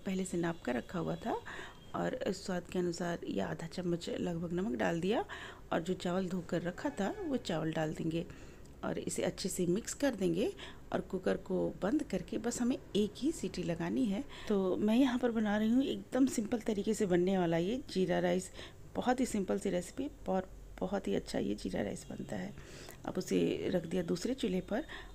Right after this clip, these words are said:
और इस पर मैं बना रही हूँ दूसरी रेसिपी। तो कढ़ाई में थोड़ा सा ऑयल डाला, जीरा, तेजपत्ता, लाल मिर्च का तड़का डाला, थोड़े से गरम मसाले भी और उसी में दो कटा हुआ प्याज डाल दिया। प्याज जब तक भुन रहा है,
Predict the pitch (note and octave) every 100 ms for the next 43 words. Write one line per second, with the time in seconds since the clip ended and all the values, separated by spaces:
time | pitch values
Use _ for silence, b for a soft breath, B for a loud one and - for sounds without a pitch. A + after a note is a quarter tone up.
0 | - - - G3+ - A#3 G#3+ F#3 F#3 F#3
1 | F#3+ F#3+ F#3 F#3 F3 - F3+ F3 E3 E3+
2 | E3+ B3 C4+ - A#3 - B B - -
3 | E3 E3+ F3 F#3+ E3+ - E3+ F3+ A3 E3+
4 | F#3 F#3+ F3 F3 F#3 E3+ - - F3+ F3
5 | E3+ E3+ E3+ - F3 E3+ E3+ - A#3+ G#3+
6 | G3 A3+ - B3+ A#3+ F#3+ F#3+ F#3+ F3 F3
7 | G3+ G#3+ F#3+ C4+ B B B B - E3+
8 | - - G#3 G3 E3+ E3 E3 E3 A#3 -
9 | - E3+ D#3+ F3 F3 E3 F3+ - F3 E3
10 | F3 - F#3 D#3+ A3 C4 A3+ F#3 B3+